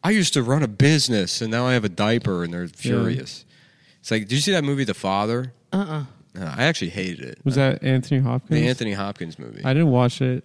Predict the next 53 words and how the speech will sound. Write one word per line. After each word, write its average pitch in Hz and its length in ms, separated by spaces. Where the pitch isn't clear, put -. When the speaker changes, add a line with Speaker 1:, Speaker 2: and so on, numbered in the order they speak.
Speaker 1:
I 143 60
thought 190 180
it 123 80
was 104 160
like, 92 340
I 113 100
mean, 117 160
I 113 80
guess 147 200
it, - 140
it 110 180
is 120 240
probably 104 460
an 92 40
accurate 92 460
portrayal 92 560
of, 80 80
like, 87 240
bad 90 300
Alzheimer's, 85 640
but 90 120
it's 87 160
just, - 240
like, 92 140
kind 104 140
of 95 80
a 87 80
heartless 90 500
movie. 85 480
Speaker 2:
Yeah. 123 220
Speaker 1:
It's, 127 160
it'd 151 140
be 156 100
like 139 160
watching 131 400
a - 20
movie 110 300
called, 107 260
like, 92 240
The 120 160
Burn 131 460
Victim. 82 520
Speaker 3:
Oh, 156 140
Speaker 1:
And 147 80
it's 151 100
Speaker 3:
I - 20
Speaker 1:
someone 117 220
Speaker 3:
see, 110 60
Speaker 1:
just 139 120
Speaker 3:
I 123 40
Speaker 1:
like, 156 100
Speaker 3:
see. 208 80
Speaker 1:
"Ah! 269 100